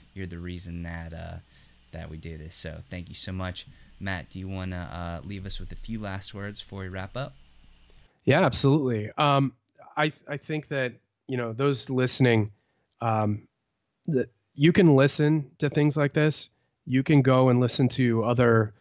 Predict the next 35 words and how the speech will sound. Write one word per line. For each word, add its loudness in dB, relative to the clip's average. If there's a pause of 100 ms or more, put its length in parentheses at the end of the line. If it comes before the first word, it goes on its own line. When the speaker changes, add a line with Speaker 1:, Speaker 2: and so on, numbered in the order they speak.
(200)
Speaker 2:
podcasts, 0
other 2
episodes. 0
You 2
can 4 (200)
read 6
other 4
books, 0
and 4
you 4
can 4
do 4
a-, -2
all 4
these 4
different -2
things, 2
and -2
you 0
can 2
build 2
all 6
this 4
knowledge 4
and 2
build 4
all 6
this 2
information. 2 (420)
But 2
if 4
you 8
don't 4
take 2
action, 2